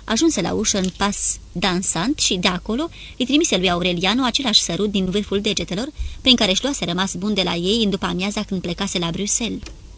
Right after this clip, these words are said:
"Îmi explici mai târziu," îi zise ea. "Uitasem că astăzi este ziua când trebuie să dau cu var peste furnicare."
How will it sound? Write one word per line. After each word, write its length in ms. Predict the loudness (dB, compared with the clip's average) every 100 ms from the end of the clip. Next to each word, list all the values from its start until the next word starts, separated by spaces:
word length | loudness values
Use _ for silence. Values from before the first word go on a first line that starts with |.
| 0
"Îmi 180 | 4 4
explici 300 | 4 2 4
mai 160 | 2
târziu," 500 | 2 0 0 0 -2 -6 -18 -8
îi 100 | -6
zise 300 | -4 -6 -6 -6
ea. 140 | -8 -10 -20 -20 -18 -6
"Uitasem 420 | -2 0 0 0
că 80 | 0
astăzi 340 | -2 0 0
este 220 | 0 0
ziua 280 | 0 -2 -2
când 220 | 0 -2 0
trebuie 260 | 2 4
să 140 | 4 0
dau 140 | -2
cu 140 | -2
var 200 | -2 -2 -2
peste 220 | -2 -2
furnicare." 680 | -2 -2 -2 0 0 0